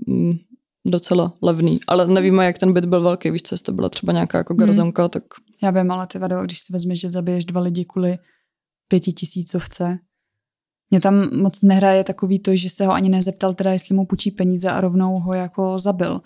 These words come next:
Speaker 1: Hmm.
Speaker 2: Víš, že je jakoby na jednu stranu škoda, že to víme takhle jako od něj zprostředkovaně, ale třeba se ho fakt zeptal a on ho vyhodil, nebo prostě řekl, že ne. O, co my víme, ale jako pět tisíc korun za,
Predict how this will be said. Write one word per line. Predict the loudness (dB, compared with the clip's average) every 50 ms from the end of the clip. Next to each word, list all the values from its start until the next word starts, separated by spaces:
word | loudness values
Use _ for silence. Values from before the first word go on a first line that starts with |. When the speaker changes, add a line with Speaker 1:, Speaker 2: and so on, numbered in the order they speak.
| _ _
Speaker 1:
Hmm. | 0 0 0 0 -2 _ _ _ _ _ -4
Speaker 2:
Víš, | -2 -2 -2 -2 -2
že | -2 -2 -2 -2 -4 -6 -8 -8 -8 -10 -12 -16 _ _ _ _ _ _ _ _ _ _ _ _ _ _
je | 2 2
jakoby | 2 2 0 -2 0 0 -2 -2 -4 -10 _ _ _ _ _ _ _ _ -4
na | -2
jednu | -2 0
stranu | -2 -2 -4 -4 -4 -4
škoda, | -4 -2 -2 0
že | 0 -2 -4
to | -4 -4
víme | -2 -2 -2 -2
takhle | -4 -4 -4 -4 -4 -4
jako | -4 -4 -4 -4 -4 -6 -10 _ -2 0
od | 0
něj | 2 2 0
zprostředkovaně, | -2 -2 -4 -4 -4 -6 -12 -14 -10 -4 -2 0 0 0 -2 -4 -8 -12 -20 -20 -12 _
ale | -2 -2 -2
třeba | -2 -2 -4 -4
se | -4 -2 -4
ho | -4
fakt | -4 -4 -4 -4
zeptal | -4 -6 -6 _ -4 -2 -2 0
a | -2 -2 -4 -2
on | -2 0 0
ho | 0 0
vyhodil, | 0 0 0 0 0 0 0 0 0 -2
nebo | -2 -2 -2 -4
prostě | -6 -10 -12 -12 -10 -10 -8
řekl, | -8 -8 -6 -6 -4
že | -2 0
ne. | 0 0 0 -2 -4 -6 -12 -20 -20 _ _ _ _ _ _ _ _ -6 -4
O, | -4 -4 -4
co | -4 -2 -2
my | -2 0
víme, | 0 0 2 2 2
ale | 0 0 -2 -2 -4
jako | -4 -6 -8
pět | -6 -6 -6 -6
tisíc | -6 -14 -14 -10 -10 -10 -10 -10 -8
korun | -4 -2 -2 0 0 -2 -2 -4
za, | -4 -4 -6 -6